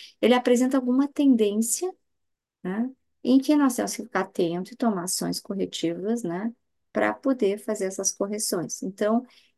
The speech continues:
ele é muito útil pra essas situações também e é muito usado nos laboratórios,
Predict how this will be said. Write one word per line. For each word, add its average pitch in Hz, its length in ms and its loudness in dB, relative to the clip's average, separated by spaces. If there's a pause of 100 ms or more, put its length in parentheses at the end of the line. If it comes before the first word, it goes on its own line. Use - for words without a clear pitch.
ele 220 200 6
é 233 80 6
muito 240 520 6
útil 285 420 2
pra - 180 -2
essas 190 220 -4
situações 185 600 -4
também 220 560 -2
e 233 40 4
é 226 40 4
muito 220 380 0
usado 226 560 4
nos 180 160 -6
laboratórios, 170 840 -10